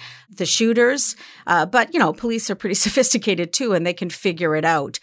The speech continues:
You know, having said that, one of the things I've noticed over the last several years is that often the people that end up getting charged directly with shootings, attempted murders, and murders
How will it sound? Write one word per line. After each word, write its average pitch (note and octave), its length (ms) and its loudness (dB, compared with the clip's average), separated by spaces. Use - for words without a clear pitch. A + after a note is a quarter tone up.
You B3+ 80 2
know, A#3+ 60 4
having D4 320 0
said A#3 300 0
that, E3+ 200 2
one G3+ 200 0
of G#3+ 100 -2
the E3 140 -2
things F#3 340 -4
I've D#3 220 0
noticed D#3 440 -2
over D#3 180 -4
the D3 100 -4
last D3 260 -2
several D#3 280 -4
years D#3 360 -4
is - 160 -4
that D#3+ 180 0
often G#3+ 400 2
the E3+ 100 -4
people F3 360 -4
that D#3 160 -4
end D#3 160 -4
up - 160 -6
getting D3+ 240 -4
charged D#3+ 480 -2
directly D#3 400 -6
with D3 120 -8
shootings, D#3+ 560 -2
attempted E3+ 460 -6
murders, D#3+ 400 -4
and D3 100 -8
murders F3 480 -2